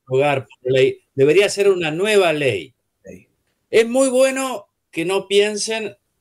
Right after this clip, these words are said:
Speaker 1: en una nueva ley sobre este impuesto, que realmente es un puesto, es un impuesto, yo lo veo desde el punto de vista, claro, del consumidor, pero quiero tu opinión. Yo comparto que es nefasto, ¿no? ¿Cómo lo
Speaker 2: Sí.
Speaker 1: ves vos?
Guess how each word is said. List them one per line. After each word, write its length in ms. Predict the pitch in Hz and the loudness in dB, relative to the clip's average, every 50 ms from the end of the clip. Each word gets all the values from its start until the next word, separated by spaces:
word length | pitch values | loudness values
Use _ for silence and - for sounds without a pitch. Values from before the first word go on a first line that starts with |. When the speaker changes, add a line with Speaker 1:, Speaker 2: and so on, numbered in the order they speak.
| _ _ - | _ _ -6
Speaker 1:
en 260 | 147 151 151 - _ - | -4 -4 -4 -6 _ -10
una 280 | - 147 151 147 143 | -8 -4 -2 -2 -2
nueva 320 | 143 151 165 175 175 170 156 | -2 -2 0 2 2 2 2
ley 240 | 147 156 175 185 | 2 0 0 -2
sobre 240 | 180 - 156 139 156 | -2 -4 -4 -4 -4
este 180 | 156 151 - 135 | -4 -6 -6 -8
impuesto, 480 | 123 120 196 208 196 196 - 165 143 | -4 0 0 0 0 0 -4 -8 -8
que 120 | 127 156 151 | -8 -6 -6
realmente 680 | 180 220 240 247 247 254 233 - 233 214 - - _ _ _ _ _ _ _ _ _ _ _ | -4 -4 -4 -4 -6 -8 -4 -2 0 0 0 -2 _ _ _ _ _ _ _ _ _ _ _
es 220 | - 151 185 - 247 | -8 -8 -6 -6 -6
un 160 | 240 220 180 | -8 -4 0
puesto, 640 | - 208 214 214 214 - 240 226 202 170 135 - - | 0 0 0 0 0 2 2 4 4 2 0 -2 -6
es 420 | - 156 160 - - - 175 175 220 | -6 -8 -6 -8 -8 -8 -8 -6 -4
un 120 | 220 220 | -2 0
impuesto, 840 | 202 165 - 185 190 202 196 - 220 208 196 170 143 123 110 110 _ _ _ _ _ _ _ _ _ _ _ _ _ _ _ - | 0 0 2 0 0 0 0 0 2 2 2 2 2 -2 -4 -6 _ _ _ _ _ _ _ _ _ _ _ _ _ _ _ -4
yo 160 | - 208 226 | -2 0 2
lo 160 | 254 254 226 | 2 2 2
veo 240 | 160 175 175 175 160 | 2 2 2 2 2
desde 220 | 147 135 127 123 | 2 0 0 0
el 100 | 113 - | -2 -4
punto 220 | - 147 147 131 135 | -6 -6 -2 0 0
de 60 | 135 | 0
vista, 220 | 139 135 143 117 | 0 0 -2 -2
claro, 220 | 120 135 135 135 131 | 0 2 2 2 2
del 160 | 123 117 110 | 2 0 -2
consumidor, 680 | - 113 113 104 - 120 113 120 143 180 196 180 - | -4 -6 -8 -8 -8 -6 -4 0 2 2 2 0 -2
pero 220 | - 135 120 117 117 | -6 -8 -8 -8 -8
quiero 280 | - 135 139 139 131 123 | -10 -8 -4 -4 -4 -4
tu 80 | 131 | -4
opinión. 560 | 123 113 120 123 117 143 180 190 175 147 123 - _ _ _ _ _ _ _ _ | -4 -4 -4 -6 -6 -4 -4 -4 -4 -4 -6 -10 _ _ _ _ _ _ _ _
Yo 260 | - - 214 233 240 | -4 -2 -2 -2 0
comparto 640 | - 196 160 135 127 196 226 233 220 - 170 143 127 | 0 0 0 0 0 -2 -2 -2 -2 -2 -2 -2 -2
que 100 | 139 147 | -2 -2
es 80 | 151 147 | -2 -2
nefasto, 640 | 139 127 120 - 214 226 214 - _ - 113 104 | -4 -2 -2 -2 -2 -2 -4 -8 _ -6 -6 -4
¿no? 440 | 101 107 127 160 185 202 202 202 - _ _ | -4 -4 -6 -6 -6 -8 -10 -10 -14 _ _
¿Cómo 200 | - 175 190 202 | -6 -2 0 2
lo 100 | 196 170 | 2 2
Speaker 2:
Sí. 60 | 160 | 2
Speaker 1:
ves 140 | 143 127 110 | 0 0 -2
vos? 340 | - 92 90 - _ _ | -4 -8 -12 -14 _ _